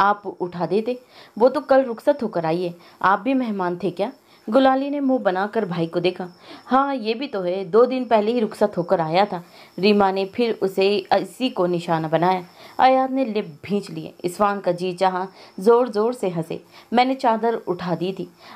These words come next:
आपको मौका चाहिए बस मुझ पर तंज करने का," अयाद ने गफी से कहा। "खामोशी से नाश्ता कर ले आप सब।" अदब खान इन तीनों को घूर कर चुप करवाया। इसवान हंसी रोकने के चक्कर में सुर्ख पड़ रही थी। नाश्ते से फारिग होकर वो कमरे पहुं-,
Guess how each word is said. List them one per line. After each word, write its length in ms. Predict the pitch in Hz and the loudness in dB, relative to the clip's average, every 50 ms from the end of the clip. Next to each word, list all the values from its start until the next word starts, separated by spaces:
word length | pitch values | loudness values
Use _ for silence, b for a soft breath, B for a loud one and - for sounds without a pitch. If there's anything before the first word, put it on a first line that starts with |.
| B | B
आपको 420 | - 202 202 - - 208 214 214 208 | 0 0 0 -2 -4 -2 -2 -2 -2
मौका 340 | 202 190 185 185 - 233 | -2 -2 -2 0 0 -2
चाहिए 360 | 226 220 185 165 156 170 190 190 | -4 -2 -6 -8 -4 -4 -4 0
बस 240 | 180 185 185 185 | 0 -2 -2 0
मुझ 140 | 190 185 175 | -4 -4 -4
पर 160 | 180 - 190 | -2 -4 -4
तंज 320 | 190 - 226 240 233 220 - | -2 0 -2 -2 -2 -4 -6
करने 280 | - 165 156 165 180 | -8 -6 -4 -4 -6
का," 180 | 180 175 160 160 B B B B B B B | -6 -6 -10 -10 B B B B B B B
अयाद 300 | 254 269 269 277 277 269 | 2 4 4 2 2 0
ने 120 | 277 269 | -2 -2
गफी 280 | 202 190 180 - 202 190 | -2 -2 -4 -4 -8 -8
से 100 | - 170 | -8 -4
कहा। 200 | - 170 160 165 220 B B B B B - | -4 -4 -4 -4 -8 B B B B B -4
"खामोशी 440 | - 269 254 247 247 262 254 294 277 | 0 0 0 0 -2 -6 -8 -10 -8
से 180 | 269 - 269 | -4 -4 -4
नाश्ता 320 | 240 202 180 175 - - 185 | -2 -2 -6 -6 -6 -8 -4
कर 200 | 185 190 180 180 | -2 -2 -2 0
ले 100 | 208 220 | 2 2
आप 180 | 208 185 180 | 2 2 0
सब।" 240 | - - 165 165 - B B B B B B | -2 -4 -6 -6 -6 B B B B B B
अदब 240 | - 175 196 190 190 - | 0 0 0 0 -2 -4
खान 240 | 208 202 196 196 202 | 0 0 0 0 -2
इन 240 | - - 202 196 | -6 -6 -8 -8
तीनों 300 | 190 - 196 196 196 208 | -6 -4 -4 -2 0 -2
को 160 | 208 208 190 170 | 0 -2 -4 -4
घूर 300 | - - 208 214 208 214 | -2 0 2 0 2 2
कर 80 | 190 180 | -2 -2
चुप 180 | 185 - 175 - - | -2 -4 -10 -4 0
करवाया। 420 | 175 156 147 165 175 175 170 170 B B B B B B B | 0 0 2 0 0 -2 -2 -6 B B B B B B B
इसवान 360 | 247 247 - 269 269 277 285 277 | -6 0 2 4 4 4 2 2
हंसी 260 | 269 254 - 254 247 | -2 -2 -2 -2 0
रोकने 340 | 214 208 208 - 226 233 226 | 2 0 0 0 -2 -4 -2
के 120 | 214 208 | -4 -2
चक्कर 380 | 208 - 185 185 - 220 220 214 | 0 0 -2 0 0 0 0 2
में 120 | 202 185 | 0 0
सुर्ख 240 | 180 180 180 165 165 - - 156 | 0 0 -2 -2 -2 -2 0 0
पड़ 100 | 151 147 | 0 2
रही 220 | 156 170 196 185 | 4 2 2 2
थी। 140 | - 165 165 B B B B B B - | 0 -6 -12 B B B B B B 0
नाश्ते 380 | 190 185 185 180 175 - 185 180 | 2 2 2 2 0 -6 -8 -8
से 140 | 180 190 | -8 -8
फारिग 340 | 185 - 180 170 175 175 175 | -2 0 0 0 0 0 0
होकर 260 | 190 190 190 190 190 | -2 0 2 2 2
वो 100 | 180 180 | 2 0
कमरे 360 | 180 180 185 180 175 180 196 190 | 0 0 0 0 2 0 -2 0
पहुं-, 300 | - 180 175 170 170 | 0 2 2 2 0